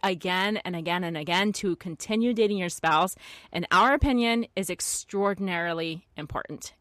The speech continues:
and probably something that is often overlooked. And so we are here today to hopefully offer some, some thoughts and insights that will help you feel, first of all,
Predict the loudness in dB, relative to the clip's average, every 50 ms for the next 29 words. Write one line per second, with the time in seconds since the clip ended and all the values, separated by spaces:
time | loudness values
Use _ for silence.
0 | _ -4 -2 -2 -2 -4 -6 -4 2 4 4 4 4 2 0 -2 -2 -2 -2 -4
1 | -2 -4 -4 -4 -4 -4 -4 -4 -4 -4 -4 -8 -8 -6 -6 -4 -4 -4 -4 -6
2 | -6 -8 -10 -18 -20 _ _ _ -10 -8 -6 -2 -2 -2 0 0 -2 -2 -4 -4
3 | -2 -2 -2 0 0 -2 -4 -8 -12 -20 -20 -20 _ -4 -2 0 2 2 2 2
4 | 0 -2 -4 -6 _ -14 -20 _ _ _ -2 2 4 8 8 8 8 6 4 0
5 | 0 0 0 0 0 2 2 2 0 -2 _ 2 2 2 2 0 -2 -2 -2 -4
6 | -6 -8 -6 -2 0 0 2 0 -2 -4 -8 -8 -10 _ _ _ _ -10 -8 -8
7 | -2 2 4 4 4 2 0 -6 -8 -10 -8 -6 -6 -6 -4 -2 0 0 0 -2
8 | -4 -6 -6 -4 -4 -4 -4 -4 -6 -8 -12 -8 -4 -2 -2 -2 -2 -4 -6 -6
9 | -6 -4 -4 0 2 2 2 2 0 -2 -4 -4 -4 -4 -4 -2 0 0 0 0